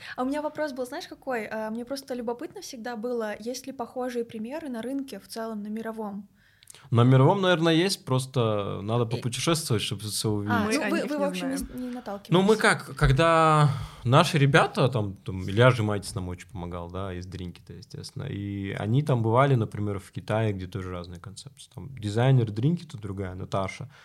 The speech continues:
Speaker 2: она даже жила в Китае, пока все еще была дизайнером Дринкита, и там тоже пыталась там, да, что-то посмотреть, там, нам что-то показывала. Э,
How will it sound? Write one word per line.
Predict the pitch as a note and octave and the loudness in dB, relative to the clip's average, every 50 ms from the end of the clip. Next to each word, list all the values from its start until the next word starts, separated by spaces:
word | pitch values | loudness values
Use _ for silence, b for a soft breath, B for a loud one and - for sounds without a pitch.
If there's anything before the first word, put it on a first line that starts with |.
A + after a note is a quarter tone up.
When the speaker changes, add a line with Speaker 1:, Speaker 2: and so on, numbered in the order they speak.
| B B B B B B B | B B B B B B B
Speaker 2:
она | - F#2+ G2+ A2 A2+ A2+ A2+ G#2+ G#2 | -4 -2 2 2 4 4 4 2 0
даже | G2 G2+ F#2+ F#2 | -2 -4 -4 -2
жила | F#2 G2+ G2+ A2+ A#2+ | -2 0 2 2 2
в | A#2+ - | 0 -2
Китае, | - A2 - G2+ F#2+ F#2 | -8 -6 -4 -4 -4 -4
пока | - - - - F2 | -8 -10 -14 -14 -16
все | - - - G2+ | -14 -14 -14 -14
еще | F#2 F2+ - _ - | -14 -16 -18 _ -18
была | F2+ G2+ G2 F#2+ F#2+ | -16 -14 -12 -12 -12
дизайнером | F#2 G2 F#2+ G2 G2 F#2+ F#2 F2+ F2+ F#2 F#2+ F#2 - - F2+ F2+ | -12 -10 -8 -8 -6 -6 -8 -8 -10 -12 -12 -12 -12 -12 -10 -10
Дринкита, | F#2+ F#2+ F#2+ F#2 F2+ - - - - G2 | -8 -8 -8 -8 -10 -12 -14 -14 -14 -12
и | F#2+ G2 G2 G2 G2+ G2+ | -10 -10 -8 -8 -10 -8
там | - F#2+ F#2 F#2 | -8 -8 -8 -2
тоже | - B2+ C3 C#3 C#3+ C3+ A2 | 4 4 4 6 4 2 0
пыталась | - - - - - A2+ G#2 G#2 G2+ F#2+ - | -2 -6 -8 -4 -2 0 0 0 0 -2 -4
там, | - F#2+ F2+ F2+ F2 | -8 -8 -8 -6 -6
да, | G2+ G#2+ | -6 -6
что-то | G#2+ - - G2 - F#2+ | -6 -8 -12 -12 -12 -14
посмотреть, | - - G2 - - F#2 - - - F#2+ F#2+ - | -14 -14 -14 -12 -12 -12 -10 -10 -10 -10 -10 -10
там, | - F2+ F2 F2 | -12 -14 -14 -14
нам | F2+ F#2 - | -14 -14 -16
что-то | - - - - - | -16 -18 -18 -18 -18
показывала. | - - G#2 - G2 G2 F#2+ F#2 F#2 F2+ F2+ F2+ F#2 B B B B B B B B B B B B B B _ | -16 -16 -12 -8 -8 -6 -6 -8 -10 -12 -14 -14 -16 B B B B B B B B B B B B B B _
Э, | - A2 A2 G#2+ A2 G#2+ A2 | 0 2 2 4 2 2 0